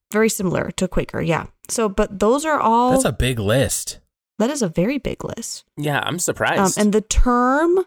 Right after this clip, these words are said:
Speaker 1: the term for the opposition to infant baptism, I didn't know this, is catabaptism.
Speaker 2: Mm-hmm. I've heard this.
Speaker 1: Like, I,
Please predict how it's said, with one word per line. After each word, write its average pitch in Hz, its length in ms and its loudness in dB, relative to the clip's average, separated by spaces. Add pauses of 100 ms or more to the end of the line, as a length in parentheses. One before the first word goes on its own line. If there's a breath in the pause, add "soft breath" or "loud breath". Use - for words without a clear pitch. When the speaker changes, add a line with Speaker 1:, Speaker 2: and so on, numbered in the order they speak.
(120)
Speaker 1:
the 202 200 2
term 254 600 2
for 240 300 0
the 190 220 -2
opposition 202 1120 0
to - 220 -6
infant 285 360 -2
baptism, 294 640 -2
I 233 120 -2
didn't 262 200 0
know 165 140 2
this, 165 320 0
is 220 180 2 (100)
catabaptism. - 1300 -2 (260)
Speaker 2:
Mm-hmm. 101 300 -8 (320)
I've 104 140 -4
heard 98 220 -4
this. 87 400 -8 (440)
Speaker 1:
Like, 220 240 0
I, 208 220 -2